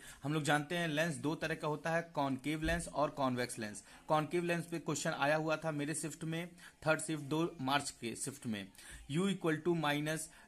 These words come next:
U हमेशा जो है माइनस में रखते हैं। U हम लोग जानते हैं क्या होता है, ऑब्जेक्ट डिस्टेंस। F क्या होता है, फोकल लेंथ होता है। और V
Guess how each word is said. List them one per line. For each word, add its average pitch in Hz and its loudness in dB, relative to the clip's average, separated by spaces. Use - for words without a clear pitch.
U 175 6
हमेशा 175 4
जो 165 0
है 175 2
माइनस 147 2
में 151 0
रखते 143 0
हैं। 151 0
U 185 4
हम 160 2
लोग 160 0
जानते 151 -2
हैं 170 -2
क्या 165 -2
होता 156 0
है, 156 4
ऑब्जेक्ट 127 2
डिस्टेंस। 120 -4
F 165 4
क्या 170 4
होता 156 4
है, 170 6
फोकल 147 2
लेंथ 123 4
होता 113 -2
है। 107 0
और 139 4
V 208 4